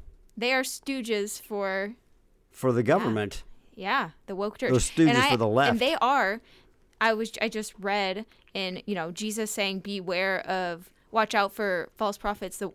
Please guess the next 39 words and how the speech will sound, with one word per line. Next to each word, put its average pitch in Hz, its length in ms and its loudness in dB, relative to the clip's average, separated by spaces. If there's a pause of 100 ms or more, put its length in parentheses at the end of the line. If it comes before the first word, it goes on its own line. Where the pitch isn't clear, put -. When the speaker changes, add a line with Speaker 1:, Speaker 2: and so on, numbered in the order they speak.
Speaker 1:
like, 185 220 -6
wolves 190 360 -6
in 185 120 -8
sheep - 280 -10
clothing." 180 500 -4 (280)
And 196 100 -6
I 208 40 -4
thought, 196 280 0 (420)
and 208 140 -2
I 185 400 -4
wrote 185 200 0
in 185 100 -4
my 185 120 -4
notes, 170 220 -6
like, 196 140 -8
"The 214 100 -6
progressive 226 560 -4
Christians 190 600 -8
and 170 400 -6
teachers 185 520 -8
are 190 380 0 (540)
wolves 220 320 -2
in 220 60 -2
sheep 214 220 -4
clothing, 208 460 -4 (220)
clothing, 214 400 -2
'cause 214 120 -8
it 185 120 -10
sounds 196 500 -2 (680)
this, 190 280 -8
like, 196 180 -4
nice, 254 460 0
love, 247 380 0
acceptance, 233 560 -2
all 214 100 -2
this 202 140 -4
stuff, 233 260 -2
but 208 160 0
it 196 160 -4